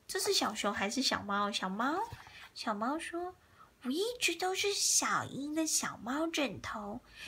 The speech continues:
小英总是说，这样很舒服呢。”小熊说，“我会帮助小英一起对付噩梦里的大坏蛋。小英总是说我很可靠哦。”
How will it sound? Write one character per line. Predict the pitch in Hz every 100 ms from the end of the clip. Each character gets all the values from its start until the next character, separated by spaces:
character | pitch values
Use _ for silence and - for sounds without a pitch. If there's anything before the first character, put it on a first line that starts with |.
| -
小 | - - 170
英 | 208 277 302
总 | 294 240
是 | 262
说， | 285 311 320 339 - - - - -
这 | - 339
样 | 330 330
很 | 330 330 254 254
舒 | - 403 508 523
服 | - 381 349
呢。” | 339 320 262 190 - - - - - - - - - -
小 | - 190
熊 | 185 202 208
说 | 240 320 330 349 359 370 - - - - - -
，“我 | 185
会 | 190 254
帮 | 247 247 277
助 | 311
小 | 311 247 175
英 | 208 254 277
一 | - 587 415
起 | -
对 | - 262 247
付 | 247 269
噩 | - 285
梦 | 277 262
里 | 247
的 | 220
大 | 208 - 262
坏 | - - 233 220 -
蛋。 | 247 202 - - - -
小 | - -
英 | 226 294
总 | 294 269
是 | 277 320
说 | 302 330
我 | 320 320
很 | 311 311
可 | 330 330 226
靠 | - 370 370
哦。” | 330 320 320 320 320